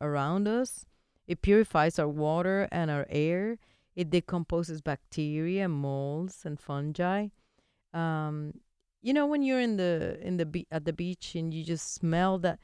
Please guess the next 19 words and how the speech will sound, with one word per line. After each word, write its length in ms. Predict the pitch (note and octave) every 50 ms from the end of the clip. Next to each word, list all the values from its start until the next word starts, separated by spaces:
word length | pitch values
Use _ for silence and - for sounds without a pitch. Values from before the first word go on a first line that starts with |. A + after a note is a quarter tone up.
| _ _ _ _ _ _
it's 120 | F3+ - -
just 160 | - - -
a 120 | C4 A#3+
different 480 | F#3 E3+ G3 G3 G3 - G3 F#3 F3+ -
smell 460 | - - E3 E3+ E3+ E3+ E3 D#3 D3+
of 120 | D3+ D3
the 200 | D3+ D#3+ D3+ D3+
air 320 | D#3 D#3 D3+ D3+ D3 C#3+ C#3+
in 220 | - - E3 D#3+
the 220 | D#3+ D3 D3 D3+ - - _ _ _ _ _
seashore. 640 | - - - B3+ C4+ C4+ - - F3 D#3+ - D3
And 140 | D3+ D#3 D#3
there's 200 | F3 G3 - -
a 60 | F3+
lot 280 | D#3+ E3 E3 E3 F3 F#3
of 100 | F#3+ F3
energy 460 | E3+ F3 G3 G#3+ G#3+ G3+ F3 - F3 D3+
in 100 | D3 C#3+
there, 320 | C#3 C#3 C#3 C#3 D3